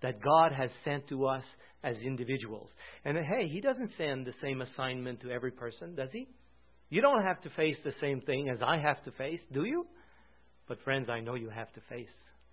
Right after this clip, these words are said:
offenses. I know it. And oh, how I wish. Now we're going to have a whole class, we're going to have a whole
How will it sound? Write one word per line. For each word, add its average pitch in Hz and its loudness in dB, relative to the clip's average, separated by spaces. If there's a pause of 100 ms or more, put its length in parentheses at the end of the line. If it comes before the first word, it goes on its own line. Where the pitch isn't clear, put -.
(160)
offenses. 117 -14 (560)
I 117 -8
know 110 -12
it. - -20 (2000)
And 123 -8
oh, 151 4
how 127 0
I 131 0
wish. 123 -6 (100)
Now 139 2
we're 151 4
going 160 2
to 139 0
have 135 2
a 127 2
whole 147 2
class, 131 -4 (100)
we're 123 -10
going 135 -4
to 127 -4
have 131 0
a 127 0
whole 143 -4